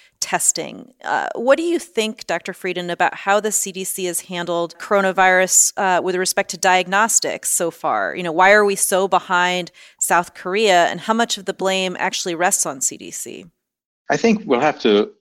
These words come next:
Speaker 2: look back and understand blame. This is unusual. In all of the past responses, the C D C lab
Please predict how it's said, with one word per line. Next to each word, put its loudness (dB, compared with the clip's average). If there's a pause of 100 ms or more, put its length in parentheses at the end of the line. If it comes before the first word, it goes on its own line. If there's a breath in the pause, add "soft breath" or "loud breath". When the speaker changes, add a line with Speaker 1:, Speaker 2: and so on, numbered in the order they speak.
(240)
Speaker 2:
look 4
back 2
and 0
understand 0
blame. 2 (240 loud breath)
This 2
is 2 (160)
unusual. 0 (320 soft breath)
In 2
all 6
of 2
the 2
past 0
responses, -4
the -10
C 0
D 0
C 0
lab 4